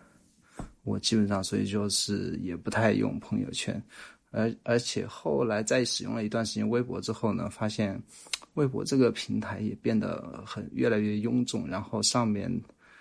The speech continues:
基本上大家用它的用途，而不是在分享自己的想法或者看法，在讲自己真实的生活，或者说，呃，真实表达自己真实的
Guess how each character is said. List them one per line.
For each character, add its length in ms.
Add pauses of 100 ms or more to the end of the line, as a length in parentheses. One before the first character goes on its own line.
(280)
基 160
本 100
上 140
大 140
家 220
用 260
它 280
的 160
用 260
途， 200
而 120 (100)
不 100
是 380 (440)
在 240
分 280
享 380
自 180
己 220
的 460
想 260
法 160
或 180
者 500
看 260
法， 320 (340)
在 180
讲 260
自 180
己 220
真 220
实 200
的 340 (500)
生 260
活， 180
或 200
者 140
说， 340 (100)
呃， 180 (1900)
真 180
实 200
表 200
达 140
自 180
己 140
真 180
实 180
的 340